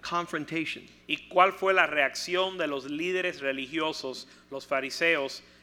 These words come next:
Speaker 2: en e-, a esta confrontación?
Speaker 1: Some of the Pharisees who were with him heard these words and said to him,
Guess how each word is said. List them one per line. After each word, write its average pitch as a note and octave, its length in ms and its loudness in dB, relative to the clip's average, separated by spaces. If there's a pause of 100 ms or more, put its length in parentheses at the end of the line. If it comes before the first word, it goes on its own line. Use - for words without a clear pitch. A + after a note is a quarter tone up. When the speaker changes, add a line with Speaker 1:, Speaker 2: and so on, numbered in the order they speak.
(120)
Speaker 2:
en C#3+ 140 -2
e-, D#3+ 140 2
a C#3+ 160 6
esta D#3+ 220 4
confrontación? C#3 760 -4 (160)
Speaker 1:
Some E3+ 300 -4
of D#3+ 100 -2
the D#3+ 80 -2
Pharisees F3 600 2
who E3+ 160 -2
were D3+ 140 -2
with E3+ 320 -2
him F#3 220 -2
heard F#3 360 0
these F3 220 -4
words F3+ 340 0
and D#3 120 -4
said F#3 280 -4
to E3+ 100 -2
him, D3+ 360 -2